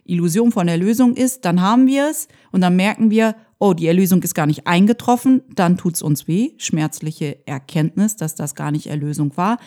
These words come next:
Wir fühlen uns nicht dauerhaft besser. Es ist bestimmt immer so ein kleines High, wo wir merken, „Oh ja, voll schön, war, do-, war, war, war die richtige Entscheidung, war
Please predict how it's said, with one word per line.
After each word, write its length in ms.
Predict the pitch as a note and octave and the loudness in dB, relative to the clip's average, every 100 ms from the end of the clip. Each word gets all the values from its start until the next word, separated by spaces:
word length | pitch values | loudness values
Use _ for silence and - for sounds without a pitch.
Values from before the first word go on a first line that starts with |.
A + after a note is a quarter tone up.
| - _ | -18 _
Wir 180 | D#3 D3+ | -4 -2
fühlen 340 | D3 G#3 A3+ | 4 6 6
uns 260 | A3+ A#3 - | 6 4 4
nicht 340 | A#3 B3+ - _ | 2 2 -2 _
dauerhaft 720 | D#3 F#3+ G#3 A#3 A#3 A#3+ - | -2 2 4 4 2 -2 -4
besser. 320 | A#3 A#3+ B3+ F#3 | -6 -2 -2 -2
Es 120 | F#3 | -2
ist 180 | G#3+ - | -6 -4
bestimmt 340 | F#3+ - A3 | -4 -2 -2
immer 180 | G#3+ G#3+ | 0 0
so 100 | G3+ | 0
ein 180 | G3 G3 | 0 -2
kleines 520 | - G#3+ G#3+ G3+ - | -2 -2 -2 -2 -6
High, 400 | C#4 C#4 F#3 B3 - - _ | -4 -2 -2 -4 -8 -20 _
wo 140 | G#3 | -4
wir 100 | A3 | 0
merken, 400 | G#3+ A3 A3+ G#3+ | 0 0 -2 -4
„Oh 140 | G3+ G#3+ | -4 -4
ja, 280 | G#3+ G3+ | -2 -4
voll 260 | G3+ - G#3+ | -6 -6 -8
schön, 500 | - G#3 G#3 G#3 G3+ | -6 -4 -2 0 0
war, 120 | F#3+ | 0
do-, 220 | G3+ G3 - | -2 -4 -6
war, 180 | G3 G3+ | -6 -4
war, 140 | G3+ | -4
war 120 | G3+ | -4
die 120 | G3+ G#3 | -4 -6
richtige 300 | G#3+ G#3+ G3+ | -6 -6 -6
Entscheidung, 580 | G3+ - G#3 G3+ G3+ | -6 -4 0 2 0
war 200 | G3+ G3 | 2 0